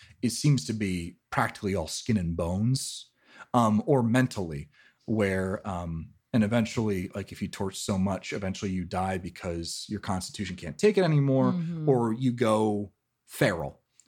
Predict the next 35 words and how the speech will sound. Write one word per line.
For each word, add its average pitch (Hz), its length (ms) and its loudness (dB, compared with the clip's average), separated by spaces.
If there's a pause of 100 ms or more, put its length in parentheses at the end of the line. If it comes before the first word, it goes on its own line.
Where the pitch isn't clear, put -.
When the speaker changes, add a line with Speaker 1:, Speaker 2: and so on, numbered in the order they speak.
(100)
Speaker 1:
and 98 200 0
which 95 180 -6
effectively 98 500 -4
means 90 480 -4
Speaker 2:
Hell 98 100 -4
Speaker 1:
that 90 100 -4
Speaker 2:
yeah. - 60 -20
Speaker 1:
those 98 240 0
neural 127 320 4
pathways 117 640 -2
that 104 140 -6
you 104 100 -4
use 92 440 -4
for 90 520 -4 (300)
channeling 165 460 4
metadimensional 101 680 0
energy, 92 280 -6
which 92 180 -12
allows 82 320 -8
you 82 60 -10
to - 100 -18
perform 80 360 -8
psychic 73 380 -8
activities, 80 640 -6 (460)
those 131 240 6
channels 139 580 2 (100)
are 95 360 2 (180)
completely 123 420 2
blown 104 480 2
through, 87 540 -2 (300)
and 98 260 2
you 107 140 0
will 104 80 0
just 98 220 -4
become 92 580 -2